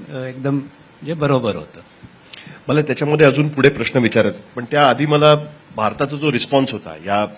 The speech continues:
Speaker 2: अटॅकला, त्याच्याबद्दल, त्याच्यामध-, त्याच्याकडे मला तुम्हाला घेऊन यायचं आहे. कारण, अम, खास करून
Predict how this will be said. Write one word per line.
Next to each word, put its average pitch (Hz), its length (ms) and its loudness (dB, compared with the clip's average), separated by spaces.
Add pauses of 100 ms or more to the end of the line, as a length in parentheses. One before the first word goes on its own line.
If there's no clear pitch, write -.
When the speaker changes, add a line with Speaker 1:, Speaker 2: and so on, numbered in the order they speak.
(140)
Speaker 2:
अटॅकला, 92 360 -10
त्याच्याबद्दल, 104 600 -10
त्याच्यामध-, 107 560 -8
त्याच्याकडे 107 320 -8
मला 101 180 -6
तुम्हाला 90 260 -10
घेऊन 85 240 -16
यायचं 76 200 -16
आहे. - 100 -20 (600)
कारण, 143 280 4 (340)
अम, 107 540 0 (320)
खास 120 240 4
करून 156 380 4